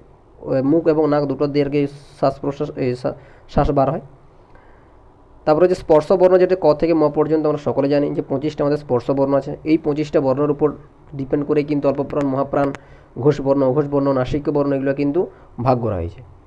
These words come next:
তারপরে হচ্ছে পরাশ্রয়, যেগুলো হচ্ছে পরাশ্রয় সম্পর্কে কিন্তু আমরা পরবর্তী ক্লাসে আমরা আলোচনা করব যে পরাশ্রয় বর্ণ কোনগুলা। পরাশ্রয় বর্ণ কোনগুলো পাচ্ছি না, অনুস্বার, বিসর্গ এবং চন্দ্রবিন্দু।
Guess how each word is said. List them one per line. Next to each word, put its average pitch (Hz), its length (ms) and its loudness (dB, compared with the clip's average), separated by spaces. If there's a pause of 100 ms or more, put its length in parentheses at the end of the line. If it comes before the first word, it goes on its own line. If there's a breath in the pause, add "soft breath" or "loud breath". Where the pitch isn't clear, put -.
(380 soft breath)
তারপরে 165 220 4
হচ্ছে 196 120 0
পরাশ্রয়, 156 500 0 (260)
যেগুলো 185 320 2
হচ্ছে 202 360 -2 (260)
পরাশ্রয় 180 340 2
সম্পর্কে 175 360 0
কিন্তু 175 160 2
আমরা 170 120 0
পরবর্তী 156 420 0
ক্লাসে 143 260 0
আমরা 151 140 2 (220)
আলোচনা 151 300 0
করব 147 280 0 (480 soft breath)
যে 139 100 0
পরাশ্রয় 151 400 2
বর্ণ 151 200 2
কোনগুলা। 143 400 0 (580 soft breath)
পরাশ্রয় 170 300 2
বর্ণ 190 160 4
কোনগুলো 185 240 4
পাচ্ছি 190 360 0 (360)
না, 143 100 0
অনুস্বার, 156 380 2
বিসর্গ 151 340 0
এবং 175 220 0
চন্দ্রবিন্দু। 123 500 -2